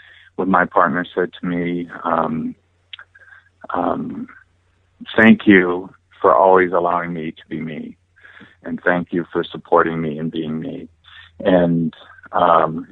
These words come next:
and doing what I want." And that was a, that was an incredibly emotional moment. Um, and this is, this is on the heels of a lot of stuff, but it was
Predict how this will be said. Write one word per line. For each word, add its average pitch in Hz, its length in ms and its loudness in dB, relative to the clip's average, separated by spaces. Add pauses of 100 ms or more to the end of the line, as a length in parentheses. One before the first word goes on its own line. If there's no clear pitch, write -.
and 90 260 -4
doing 85 340 -4
what 85 160 2
I 85 120 4
want." 80 420 -4 (500)
And 80 340 -4 (680)
that 95 240 4
was 90 220 2
a, 87 400 0 (420)
that 98 260 2
was 87 140 -4
an 90 120 -4
incredibly 90 640 -2
emotional 85 600 -2
moment. 95 560 0 (840)
Um, 87 640 0
and 110 180 6
this 113 160 6
is, 110 160 6 (300)
this 123 200 6
is 107 140 4
on 101 180 6
the 98 80 -2
heels 98 420 0
of 87 200 0 (460)
a 92 80 -6
lot 95 240 4
of 87 80 -6 (100)
stuff, 98 360 2 (680)
but 92 420 0
it 101 180 -12
was 101 160 -6